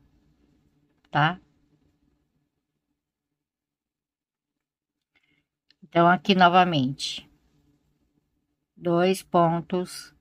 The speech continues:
altos no espaço de duas correntinhas. Aqui onde tem o ponto baixo, um ponto alto. Eu vou fazer um ponto pra cada ponto, tá?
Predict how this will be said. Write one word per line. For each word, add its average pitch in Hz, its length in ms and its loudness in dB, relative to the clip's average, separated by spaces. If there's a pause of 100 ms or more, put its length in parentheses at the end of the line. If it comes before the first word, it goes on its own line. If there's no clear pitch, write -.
(160)
altos - 800 -2 (380)
no 170 180 -2
espaço 170 680 2
de 190 160 -2
duas 180 360 0
correntinhas. 190 1000 -4 (720)
Aqui 180 340 0
onde 185 240 2
tem 170 220 -2
o 156 40 -6
ponto 156 360 -4
baixo, 180 880 0 (300)
um 185 160 -2
ponto 175 540 -4
alto. 139 400 -6 (800)
Eu 180 80 -4
vou 208 140 2
fazer 202 540 2 (180)
um 240 300 6
ponto 202 840 2 (400)
pra 196 160 2
cada 175 440 0
ponto, - 560 -8 (1000)
tá? 170 320 -2